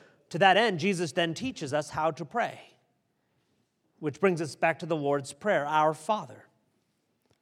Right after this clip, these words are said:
Because more than anything else, prayer is about being with God and God being with us. As Tyler Stanton writes,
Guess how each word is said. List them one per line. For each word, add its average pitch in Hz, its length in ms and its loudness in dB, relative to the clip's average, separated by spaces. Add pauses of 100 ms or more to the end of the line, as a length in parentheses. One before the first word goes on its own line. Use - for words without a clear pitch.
(380)
Because 170 220 -2
more 226 180 8
than 214 140 4
anything 220 360 0
else, 175 280 0
prayer 214 340 2
is 185 240 -4
about 165 380 0
being 170 400 -6
with 165 560 -8 (480)
God 160 480 -8 (1300)
and 151 160 -10
God 160 280 -2
being 156 320 -8
with 139 520 -10 (560)
us. - 560 -18 (1500)
As 139 120 -14
Tyler 185 360 2
Stanton 165 500 -8
writes, 131 400 -2